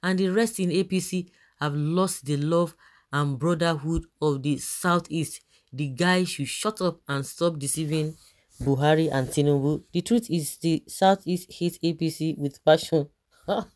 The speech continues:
Oh, my brother, just collect your money, oh, I dey your bag. Even we will vote six million votes, six million votes, no problem. Hmm. Well, don't worry, Nigeria Youth twenty twenty-three is Operation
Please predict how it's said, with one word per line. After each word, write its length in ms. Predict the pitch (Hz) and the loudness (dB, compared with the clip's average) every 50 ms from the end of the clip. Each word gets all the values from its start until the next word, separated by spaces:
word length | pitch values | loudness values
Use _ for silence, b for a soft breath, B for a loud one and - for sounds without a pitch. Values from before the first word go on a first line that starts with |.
| - - 254 - - - - 233 220 226 - 214 202 180 _ _ _ B B B B B B B B B B B B B | -6 -4 -4 -4 -6 -6 -4 -4 -4 -4 -6 -10 -10 -10 _ _ _ B B B B B B B B B B B B B
Oh, 300 | B - 208 240 233 214 | B 8 8 10 10 8
my 160 | 190 185 180 175 | 6 6 4 4
brother, 340 | 165 180 202 190 185 170 | 4 4 4 4 4 4
just 280 | 165 151 196 226 226 - | 4 6 6 4 6 6
collect 300 | 185 175 175 185 185 175 | 4 4 4 4 4 6
your 80 | 165 156 | 4 6
money, 340 | 156 156 156 160 180 180 165 | 6 6 4 4 4 4 4
oh, 180 | 156 147 151 - - | 4 2 2 0 0
I 120 | 156 160 | 0 0
dey 160 | 160 196 202 | 2 2 4
your 160 | 190 165 156 | 6 6 6
bag. 300 | 143 123 165 160 147 127 - | 6 6 4 4 2 2 0
Even 480 | - 269 285 262 262 269 277 294 285 - _ _ _ _ _ _ - | 2 2 2 4 4 2 2 2 -2 -6 _ _ _ _ _ _ -4
we 80 | 190 | 0
will 180 | 202 196 196 190 | 2 4 4 2
vote 360 | 156 156 196 233 240 226 - | 4 6 8 8 8 6 4
six 260 | - - 226 220 - | -2 0 0 0 0
million 420 | 190 202 196 190 190 190 190 190 - _ _ _ _ _ _ _ _ _ | 0 0 0 2 0 0 0 -2 -6 _ _ _ _ _ _ _ _ _
votes, 380 | - 139 139 165 185 165 160 - | -12 -6 0 2 4 4 4 2
six 260 | - - 262 240 - | -2 -4 -4 -2 0
million 300 | 220 214 214 208 208 202 | 2 4 6 6 4 4
votes, 400 | 175 175 175 160 - - - - - | 2 2 0 -2 -2 -6 -12 -10 -4
no 160 | - 214 170 | 0 0 0
problem. 500 | - - 202 190 160 170 160 151 131 131 - _ _ _ _ _ _ | 4 4 4 4 6 4 4 4 2 -2 -12 _ _ _ _ _ _
Hmm. 180 | - 170 143 - - 120 _ - - b b b b b b b b b b b b | -4 -4 -4 -6 -8 -16 _ -20 -20 b b b b b b b b b b b b
Well, 240 | - 160 196 247 277 - _ _ _ _ _ _ _ _ - | 2 4 4 4 4 0 _ _ _ _ _ _ _ _ 0
don't 260 | 151 247 302 285 254 | 2 2 2 4 6
worry, 260 | 233 220 214 202 196 | 6 6 8 6 4
Nigeria 560 | 180 180 180 180 170 208 214 214 214 214 220 - _ _ | 4 4 2 2 2 4 4 6 4 4 2 -4 _ _
Youth 400 | - 151 160 185 196 180 - - | -12 -8 -4 -2 -2 -2 -4 -4
twenty 180 | - 196 190 190 | -2 -2 -2 0
twenty-three 460 | 175 165 156 156 185 180 185 - - | 0 -2 -2 0 -2 -2 -2 -2 -4
is 160 | 156 - - - - | -6 -6 -6 -4 -4
Operation 640 | 151 151 - - 180 175 - - 180 170 170 - | -4 -2 -2 -4 -4 -2 -2 0 0 0 0 -2